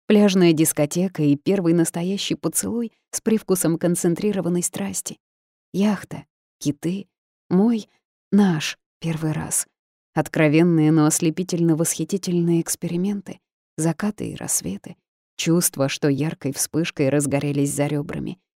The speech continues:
предательство и побег от того, от кого убежать нельзя, потому что он уже давно и безнадежно пробрался под кожу. Боль, страх, опасная химия от новой встречи — Шантаж, горящий в ночи дом,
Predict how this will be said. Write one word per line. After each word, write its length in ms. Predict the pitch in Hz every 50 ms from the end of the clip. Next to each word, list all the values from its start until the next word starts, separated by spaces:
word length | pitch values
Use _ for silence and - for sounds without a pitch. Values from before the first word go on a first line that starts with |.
| _ _ _
предательство 680 | - 220 208 185 202 208 - 165 - - - - - 139
и 100 | 151 165
побег 440 | - 175 160 160 160 208 185 - -
от 80 | - _ _
того, 320 | - 175 185 226 247 233 - _ _ _ _
от 160 | - 202 -
кого 240 | - 202 202 208 220
убежать 440 | 208 170 156 180 180 214 220 214 -
нельзя, 440 | 180 185 180 185 190 214 240 233 180
потому 360 | - 127 - 131 147 180 196
что 200 | - - - 147
он 160 | 170 190 190
уже 200 | 185 180 175 175
давно 460 | 165 - 160 165 170 185 220 240 233 _ _ _ _ _ _
и 60 | -
безнадежно 680 | 190 175 190 185 185 185 180 165 - 202 196 180 180 165
пробрался 580 | 156 - 165 160 147 175 170 165 160 - - 165
под 200 | - - - -
кожу. 380 | - - - - - - - - _ _ _ _ _ _ _ _ _ _ _ _ _ _ _ _
Боль, 460 | - 156 139 156 170 185 175 - - -
страх, 560 | - - - - - 165 175 185 175 - - - _ _ _
опасная 540 | - 180 - - 185 185 - - 180 165 160
химия 460 | 160 - - 180 202 202 175 156 151
от 120 | 156 - -
новой 260 | 160 156 - 139 139
встречи — 600 | - - - - 160 156 156 - - - - - _ _ _ -
Шантаж, 720 | - - 202 190 190 190 180 - 233 214 190 165 139 143
горящий 580 | 156 156 156 151 170 185 202 - - - 170
в 80 | 139 143
ночи 320 | 156 143 139 - - 151
дом, 340 | 117 98 180 185 101 185 185